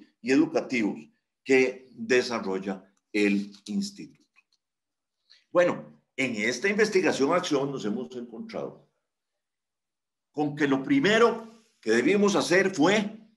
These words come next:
encontrar, identificar los actores locales estratégicos, el gobierno local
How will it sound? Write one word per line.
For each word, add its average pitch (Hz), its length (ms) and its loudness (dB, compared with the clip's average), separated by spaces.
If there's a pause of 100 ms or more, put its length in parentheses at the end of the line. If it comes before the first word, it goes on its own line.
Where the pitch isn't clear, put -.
(160)
encontrar, 135 880 0
identificar 117 1080 -4 (300)
los 110 200 -6
actores 131 460 0
locales 120 680 -6
estratégicos, - 800 -10 (640)
el 110 100 -8
gobierno 90 400 -4
local 107 600 -6